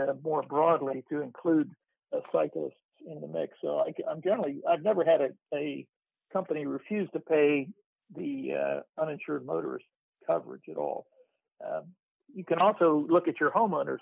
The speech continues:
policy. That's another insurance policy that kicks in when you get hit. Your homeowner's policy provides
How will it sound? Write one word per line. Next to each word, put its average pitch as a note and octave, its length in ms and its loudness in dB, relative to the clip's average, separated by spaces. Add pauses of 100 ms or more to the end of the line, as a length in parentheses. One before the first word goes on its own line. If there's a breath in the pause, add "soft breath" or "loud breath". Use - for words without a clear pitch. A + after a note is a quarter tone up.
policy. D3+ 420 0
That's E3+ 180 2
another D3 460 0
insurance E3 460 -2
policy D3+ 460 0
that C#3 160 -6
kicks - 260 -6
in D3+ 200 -6
when D3 140 -6
you C#3+ 100 -12
get C#3 200 -8
hit. - 180 0 (560)
Your C#3+ 160 0
homeowner's D3+ 600 2
policy D3 540 2 (100)
provides C#3+ 380 6